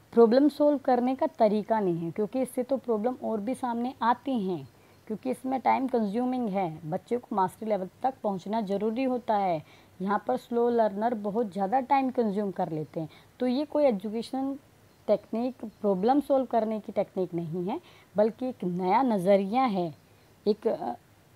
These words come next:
learner का behave change कर ले, modify-, modification of the behavior, एक learner का व्यवहार बदलने के लिए, उसको उसकी गति पर सीखने के लिए, उसे छोटे-छोटे frame में सिखाने के लिए, उसे active respond करने के लिए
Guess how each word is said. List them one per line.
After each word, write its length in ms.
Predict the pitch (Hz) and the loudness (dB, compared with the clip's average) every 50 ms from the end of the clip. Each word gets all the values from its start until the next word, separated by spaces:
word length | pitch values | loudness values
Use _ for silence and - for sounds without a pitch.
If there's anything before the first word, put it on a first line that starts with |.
| _ _ _ _ _ _ _ - _ - - | _ _ _ _ _ _ _ -20 _ -2 0
learner 440 | 196 185 185 190 180 202 240 269 269 | 4 6 6 4 4 4 4 4 4
का 160 | 262 277 277 | 6 4 4
behave 480 | 240 185 165 190 170 180 226 269 311 262 | 4 4 2 2 2 4 4 4 4 2
change 280 | - 262 240 226 185 | 0 0 0 0 0
कर 200 | - - 180 165 | 0 -2 -2 -2
ले, 120 | 160 165 160 | 0 -2 -2
modify-, 600 | 165 165 165 160 170 165 - - - - 214 - _ _ - _ _ _ - - - - - | 0 0 0 0 -2 -4 -6 -12 -10 -10 -10 -10 _ _ -20 _ _ _ -20 -20 -20 -8 -4
modification 600 | 185 180 180 202 - - 226 - 240 240 - - 269 | 0 0 0 0 0 -4 -6 -2 -2 -4 -2 -2 -2
of 140 | 277 269 | -2 -2
the 140 | - 233 254 | 0 -2 -2
behavior, 720 | 190 165 160 165 170 160 175 226 262 269 233 240 220 180 165 - - - | -2 -2 -2 -2 -2 2 4 4 4 4 4 4 2 2 2 -2 -10 -12
एक 100 | 170 - | -6 -2
learner 420 | 180 170 175 170 170 185 202 202 190 | 0 0 0 0 0 -2 -2 -2 -4
का 340 | - - 233 277 339 359 - - | -2 0 0 0 0 -2 -6 -8
व्यवहार 460 | 165 175 175 165 151 170 202 240 269 | -6 -4 -4 -4 0 4 4 4 4
बदलने 520 | 240 226 233 202 202 202 196 190 190 185 170 | 4 0 0 2 2 2 2 4 2 0 0
के 200 | - - 170 170 | 0 -2 -4 -2
लिए, 280 | 156 165 190 247 294 - - - - - _ - | 0 0 -2 -2 -2 -6 -10 -20 -20 -20 _ -12
उसको 280 | 214 - - - 247 226 | -12 -12 -6 -2 -2 -2
उसकी 220 | - - - 220 | -2 -2 -6 -4
गति 320 | 175 185 190 175 - 233 | -2 -2 -2 -2 -2 -10
पर 220 | 220 - 247 240 226 | -6 -4 -4 -4 -4
सीखने 680 | - - - - - - 247 262 247 - 294 294 302 285 | -6 -16 -20 -12 -2 -2 -2 -2 2 2 2 4 4 2
के 200 | - 240 226 208 | 0 0 -2 -2
लिए, 240 | 190 196 226 269 - - - - - - | 0 0 -2 -2 -4 -8 -20 -20 -12 -8
उसे 160 | 254 - 285 | -4 -4 -4
छोटे-छोटे 640 | 247 - 285 277 247 294 269 - 285 262 - 294 285 | -2 0 0 0 0 0 -2 -2 -4 -2 0 -2 -4
frame 400 | - - - 233 254 262 285 294 | -4 -4 -2 0 0 2 4 4
में 140 | 294 294 285 | 4 4 4
सिखाने 520 | 277 - 220 - - 196 190 190 190 185 | 2 0 -6 -4 -2 -2 -2 0 0 -2
के 160 | 180 - 190 190 | -2 -2 -2 0
लिए, 120 | 214 240 | 2 2
उसे 240 | 254 254 240 - 277 | 2 0 -2 -6 -4
active 440 | - 254 - - _ - 320 330 311 | -4 -4 -8 -8 _ -2 2 2 4
respond 580 | 285 277 - - - 247 240 233 233 220 196 - - - - - - - | 4 2 0 0 -2 0 0 0 0 0 -4 -6 -8 -18 -20 -20 -10 0
करने 320 | 220 214 214 208 208 202 | 2 2 2 4 0 0
के 240 | 175 - - 208 202 | -2 -2 0 2 2
लिए 320 | 190 185 185 190 196 202 | 2 4 2 2 2 2